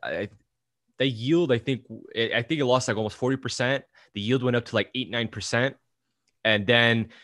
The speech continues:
so we bought, I, that was definitely one of the biggest buys we did. And then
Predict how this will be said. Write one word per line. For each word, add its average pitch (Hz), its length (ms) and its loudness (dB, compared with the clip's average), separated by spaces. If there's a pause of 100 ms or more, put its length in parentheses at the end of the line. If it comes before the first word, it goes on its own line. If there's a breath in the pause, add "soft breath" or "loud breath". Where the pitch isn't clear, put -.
(140)
so - 140 -4
we 117 140 0
bought, 113 260 4
I, 107 260 2 (140)
that 110 160 4
was 123 160 2
definitely 117 400 0
one 107 100 0
of 104 80 -2
the 95 60 -4
biggest 107 320 -2
buys 113 380 2
we 104 100 -6
did. 117 300 2 (300 soft breath)
And 107 160 0
then 110 340 2